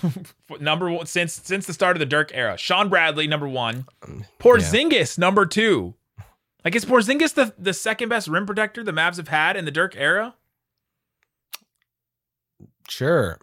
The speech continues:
Speaker 2: I mean, we, where's Dallenberg?
Speaker 1: I was gonna say
Speaker 2: Okay.
Speaker 1: Raef LaFrentz, Desana Diop,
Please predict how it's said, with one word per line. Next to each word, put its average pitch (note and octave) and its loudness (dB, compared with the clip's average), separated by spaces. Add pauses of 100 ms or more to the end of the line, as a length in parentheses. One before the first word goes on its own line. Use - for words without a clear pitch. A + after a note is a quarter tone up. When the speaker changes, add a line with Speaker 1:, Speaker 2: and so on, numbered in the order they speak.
Speaker 2:
I F#2 -2
mean, A2 4
we, A2+ 0 (400)
where's C3+ 2
Dallenberg? C#3 2
Speaker 1:
I A2 -2
was C#3+ 2
gonna - -2
say E3 2
Speaker 2:
Okay. D#2 -6
Speaker 1:
Raef D#3+ 2
LaFrentz, F#3+ 0
Desana E3 -2
Diop, D#3+ 0